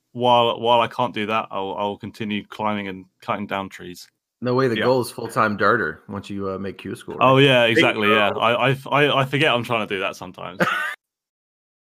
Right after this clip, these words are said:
Speaker 3: <laughs> Uh, so speaking of full-time YouTubing,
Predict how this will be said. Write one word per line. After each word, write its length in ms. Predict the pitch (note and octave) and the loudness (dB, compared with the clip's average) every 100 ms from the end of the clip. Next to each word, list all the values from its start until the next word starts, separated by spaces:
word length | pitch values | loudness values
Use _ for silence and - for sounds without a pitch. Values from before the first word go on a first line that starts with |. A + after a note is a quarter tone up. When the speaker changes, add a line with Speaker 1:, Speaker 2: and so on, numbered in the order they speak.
| _ _ - - | _ _ -20 -12
Speaker 3:
<laughs> 880 | F3+ - F#3+ - F#3+ - F#3 F3 - _ _ _ _ _ - - | -10 -8 -8 -8 -8 -10 -12 -12 -12 _ _ _ _ _ -10 2
Uh, 360 | C#3 C#3 - | 4 4 0
so 300 | C3+ D3+ C#3+ | -6 -2 0
speaking 400 | C3+ G3+ G3 F3+ | 0 -2 -2 -2
of 140 | C3+ - | -2 -2
full-time 400 | C3+ C3 C3 B2 | -4 -4 -6 -4
YouTubing, 520 | B2+ A#2 C3+ C3+ | -8 -6 -6 -6